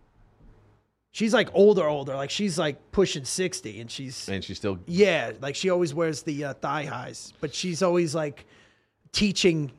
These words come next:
Speaker 1: uh, in the videos.
Speaker 2: <laughs> She's always the, uh, the boss now. <laughs> She, she was, she used to be the secretary, but now she's the boss.
Speaker 1: She's the head coach.
Speaker 2: <laughs>
Speaker 1: Boom, boom, tss. No pun intended. Lady.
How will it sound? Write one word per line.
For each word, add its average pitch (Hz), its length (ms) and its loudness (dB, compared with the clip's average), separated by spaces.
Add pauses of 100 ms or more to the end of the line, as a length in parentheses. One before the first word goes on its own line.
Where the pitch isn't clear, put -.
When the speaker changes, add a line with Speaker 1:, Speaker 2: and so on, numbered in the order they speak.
(320)
Speaker 1:
uh, 165 140 -2 (120)
in 185 100 2
the 170 80 2
videos. 151 600 2 (120)
Speaker 2:
<laughs> - 640 -4
She's 120 200 -4
always 101 420 -4
the, 98 260 -4
uh, 92 140 0
the 92 100 -4
boss 101 480 2
now. 82 400 -4
<laughs> 165 100 0
She, 143 120 2 (280)
she 170 60 6
was, 160 200 6
she - 180 -2
used 165 120 2
to - 40 2
be 170 60 8
the 143 100 0
secretary, 131 640 4
but 110 80 0
now 110 100 0
she's 123 200 -4
the 110 100 4
boss. - 580 0
Speaker 1:
She's 202 300 2
the 180 160 6
head 180 280 6
coach. 196 500 6 (200)
Speaker 2:
<laughs> - 220 4
Speaker 1:
Boom, 180 380 10
boom, 151 440 6
tss. - 480 0 (1700)
No 180 240 6
pun 180 300 2
intended. 165 680 0
Lady. 311 760 0